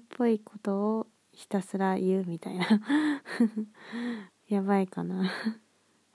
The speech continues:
そういうのとかもどうかななんて思ったりしてました。それかなんかYouTuberの人が流行ったみたいに、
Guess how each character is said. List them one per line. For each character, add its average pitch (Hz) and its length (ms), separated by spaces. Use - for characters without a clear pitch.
そ 240 100
う 240 60
い 240 140
う 202 100
の 190 60
と 196 120
か 185 100
も 185 160
ど 190 140
う 180 40
か 180 140
な 175 140
な 170 160
ん 175 60
て - 80
思 180 160
っ 180 60
た - 120
り 175 140
し - 60
て - 100
ま 180 140
し - 60
た。 - 140
そ - 180
れ 240 140
か 240 160
な 214 200
ん 214 60
か 208 120
YouTuber 208 880
の 196 240
人 202 360
が 214 500
流 208 80
行 202 160
っ 208 60
た 202 240
み 190 160
た 190 220
い 196 80
に、 247 400